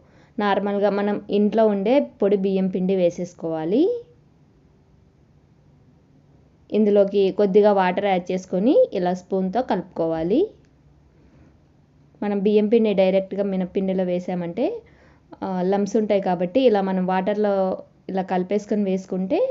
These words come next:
నీట్‌గా కలిసిపోతుంది. ఇలా కలిపేసుకొని మనం ముందుగా రుబ్బి పెట్టుకున్న మినప్పిండిలోకి వేసేసుకోవాలి. ఇందులోకి రుచికి సరిపడా సాల్ట్, కొద్దిగా వంట సోడా, మీకు ఇష్టం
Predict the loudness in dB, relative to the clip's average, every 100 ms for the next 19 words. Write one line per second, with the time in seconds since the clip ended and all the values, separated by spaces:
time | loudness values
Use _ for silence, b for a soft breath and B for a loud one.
0 | 0 0 0 -2 0 -4 -4 -4 -2 -4
1 | -2 0 -2 -4 b b b b -4 -4
2 | -2 -2 -2 -2 -2 0 2 2 0 0
3 | -2 0 0 0 -2 -4 -4 -6 -4 0
4 | 2 2 0 -4 -2 -2 -2 -2 0 0
5 | -2 -6 -6 -6 -4 -2 -2 -2 -6 _
6 | b b b b 0 2 2 2 0 2
7 | 2 2 0 0 0 0 -2 -2 -2 -2
8 | 0 2 2 0 0 2 2 0 0 0
9 | 0 0 0 2 4 4 2 -2 0 0